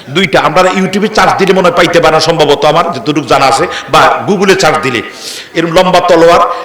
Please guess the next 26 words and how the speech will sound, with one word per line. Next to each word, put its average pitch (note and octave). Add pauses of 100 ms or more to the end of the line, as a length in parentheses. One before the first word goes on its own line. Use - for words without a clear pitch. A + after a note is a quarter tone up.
এটার D#3
মাথাটা, F3+
আমাদের G#3
তলোয়ারের G3
মাথা F3
থাকে G3+
একটা, F3
ওইটার E3
মাথা D#3+
ছিল D#3
দুইটা। C#3+
জোরে D3+
বলেন -
সুবহানাল্লাহ। B2 (260)
এটার G3+
মধ্যে F#3+
লেখা F3
ছিল, F3
"লা E3+
ইলাহা E3+
ইল্লাল্লাহ E3
মুহাম্মাদুর E3+ (120)
রাসূলুল্লাহ D3+ (180)
সাল্লাল্লাহু E3
আলাইহি C#3+
সাল্লাম।" C3